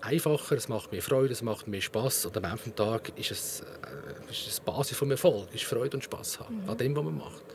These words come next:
Speaker 2: Kommen dir noch weitere Begriffe in den Sinn, die zu eurem Unternehmen passen, mit dem Anfangsbuchstaben L, vielleicht auch L wie Leader?
Speaker 1: L wie Leader, L wie Leistungsträger. Also ich muss jetzt ehrlich sagen, ich bin jetzt, äh,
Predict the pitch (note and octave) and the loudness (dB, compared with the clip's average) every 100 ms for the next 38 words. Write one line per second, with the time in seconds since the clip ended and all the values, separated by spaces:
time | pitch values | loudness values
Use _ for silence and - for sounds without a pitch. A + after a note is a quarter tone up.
0 | - - - - - - - - C4+ A#3+ | -16 -18 -20 -20 -20 -20 -18 0 4 4
1 | - A#3 A3+ G#3 G3+ G#3 D4 D4 C#4+ B3+ | 8 8 8 4 0 2 2 2 -2 -2
2 | B3+ C4 B3+ - - - A#3+ A3 B3 B3 | 0 2 2 -2 -6 -4 0 0 2 2
3 | A#3 - A3 C#3+ C#3 - A#3 A3+ A3+ A3+ | 0 2 0 2 0 -2 -4 -4 -2 -2
4 | G#3 D#3 A#3 A3+ G#3+ G#3+ - G#3+ G#3+ - | -4 -4 -4 -2 -4 -4 -4 -4 -4 -12
5 | - G#3 - G3 G3 G3 F#2 G3 G#3+ G3 | -12 -12 -10 -8 -6 -6 -4 -6 -6 -12
6 | F#3 F#3 - G3 F#3 F3 A3 A#3+ G#3 - | -12 -10 -8 -8 -2 0 0 -2 -6 -4
7 | G3 - G3 G3 F3 F#3+ G#3 C4+ D#4+ D#4 | -2 0 0 0 -4 -6 -6 0 2 2
8 | E4 - - - C3 B2 A#2 G#2+ G#2 E3+ | 0 -8 -16 -2 4 4 4 2 0 0
9 | D3 C3+ B2 A#2 G2 D3 - F3 - D3 | 2 2 4 4 4 2 -2 -4 0 0
10 | E3 F#3+ D#3+ B2+ C#3 C3+ A#2 A#2+ B2 D3 | 0 2 2 2 0 -2 -2 -2 2 0
11 | - B2+ C3 A#2+ A2 - A2+ A2 - G2+ | 0 0 2 2 -2 -2 -2 -2 -6 -4
12 | F#2 | -4